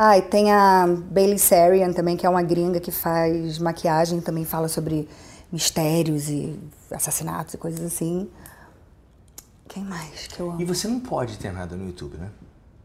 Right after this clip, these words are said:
Speaker 2: Pelo contrato que você
Speaker 1: Não,
Speaker 2: tem com a
Speaker 1: eu po-,
Speaker 2: Globo.
Speaker 1: cara, eu tenho um contrato com a Globo de muito tempo e a Globo é muito parceira, assim, comigo.
Speaker 2: Mas eles não autorizam
Speaker 1: Não,
Speaker 2: YouTube?
Speaker 1: eles, eles,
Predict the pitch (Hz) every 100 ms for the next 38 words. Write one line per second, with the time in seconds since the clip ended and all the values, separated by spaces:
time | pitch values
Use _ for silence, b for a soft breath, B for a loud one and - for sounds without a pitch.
0 | _ - 98 98 87 82 - 330 370 466
1 | 494 480 453 - - - 302 294 196 165
2 | - 208 202 214 220 220 214 180 175 175
3 | 170 160 165 170 214 233 - 156 151 160
4 | 185 B B B B 180 180 180 175 170
5 | 165 190 220 220 220 247 - - 320 -
6 | - 202 180 135 - - - - - 175
7 | 156 135 147 196 196 120 101 85 82 -
8 | - - 302 359 247 240 - - - 277
9 | 294 294 -